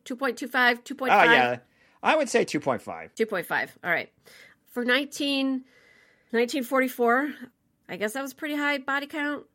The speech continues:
Speaker 1: and body parts because he's ripping people apart, f-, you know, frankly.
Speaker 2: We think. We think.
Speaker 1: We think.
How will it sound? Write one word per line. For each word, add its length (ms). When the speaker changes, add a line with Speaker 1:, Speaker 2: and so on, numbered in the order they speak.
Speaker 1:
and 440
body 180
parts 540
because 380
he's 260
ripping 280
people 460
apart, 460
f-, 80
you 120
know, 300
frankly. 360
Speaker 2:
We 100
think. 440
We 140
think. 300
Speaker 1:
We 80
think. 300